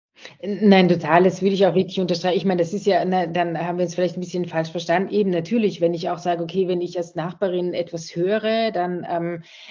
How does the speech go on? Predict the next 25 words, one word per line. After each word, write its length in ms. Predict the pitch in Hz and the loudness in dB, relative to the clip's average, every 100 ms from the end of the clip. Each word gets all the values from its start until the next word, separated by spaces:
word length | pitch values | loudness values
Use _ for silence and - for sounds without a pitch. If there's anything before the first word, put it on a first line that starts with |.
| - | -8
äh, 420 | - 104 104 123 | -2 0 2 0
dann, 220 | 165 170 | 2 0
das 160 | 175 170 | 0 -2
ist 120 | 185 | 0
ja 160 | 180 175 | 2 2
auch 80 | 185 | -2
ein 80 | |
Eingreifen 760 | - - 196 202 165 160 165 170 | -2 0 2 2 0 0 -2 0
oder 200 | 170 - | 2 4
eben 240 | 185 175 | 2 2
auch 160 | 143 170 | 0 0
nochmal 360 | 170 170 165 165 | -2 0 2 2
in 140 | 170 | 0
irgendwelchen 360 | 175 175 170 180 | -2 -2 -4 -4
Gesprächen, 800 | 180 - 160 208 202 185 185 170 | -6 -4 2 2 2 -2 -2 0
ähm, 280 | 170 165 165 | 2 2 0
mit, 240 | 165 - | -2 -4
ich 180 | 170 - | -6 -2
weiß 220 | 180 190 | -4 -2
nicht, 160 | 170 160 | -4 -4
wo 500 | 143 143 170 170 170 | -8 -8 -8 -4 0
man 220 | 165 160 | 0 0
halt 160 | 160 | 2
denkt, 260 | 165 170 165 | 2 2 -2
pf, 260 | - - | -12 -18